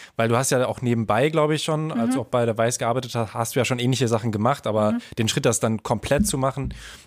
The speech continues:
Speaker 1: ähm, wieso war da die, äh, der Wunsch so groß?
Speaker 2: Ich bin sehr, oder ich bin ein Mensch, der sehr viel plant und der in seinem Kopf irgendwie schon so einen Masterplan hat und so ein bisschen Pinky and Brain Style, so Weltherrschaft übernehmen,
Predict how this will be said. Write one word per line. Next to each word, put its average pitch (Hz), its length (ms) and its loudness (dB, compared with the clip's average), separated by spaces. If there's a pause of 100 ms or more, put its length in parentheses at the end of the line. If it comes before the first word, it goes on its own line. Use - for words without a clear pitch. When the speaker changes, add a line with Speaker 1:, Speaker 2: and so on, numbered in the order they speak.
Speaker 1:
ähm, 104 240 0
wieso 113 220 0
war 113 80 2
da 113 100 2
die, 107 300 0
äh, 107 400 0
der 104 160 0
Wunsch 127 200 2
so 110 160 0
groß? 110 460 -2 (640)
Speaker 2:
Ich - 140 -20 (120)
bin 277 380 2
sehr, 208 720 0 (580)
oder 226 80 0
ich 220 100 -4
bin 285 100 4
ein 262 60 4
Mensch, 240 260 2
der 208 120 -2
sehr 214 180 0
viel 220 180 -4
plant 220 680 -2 (240)
und 214 160 -2
der 208 160 2
in 214 100 0
seinem 202 220 0
Kopf - 400 -4 (140)
irgendwie 220 600 0
schon 220 200 -2
so 208 60 -4
einen 208 80 0
Masterplan 277 720 0
hat 285 240 0
und 208 100 -6
so 220 80 -4
ein 214 60 2
bisschen 220 240 0
Pinky 247 260 0
and 220 100 0
Brain 220 320 0
Style, 277 380 -2
so 277 300 -2
Weltherrschaft 262 560 0
übernehmen, 277 480 0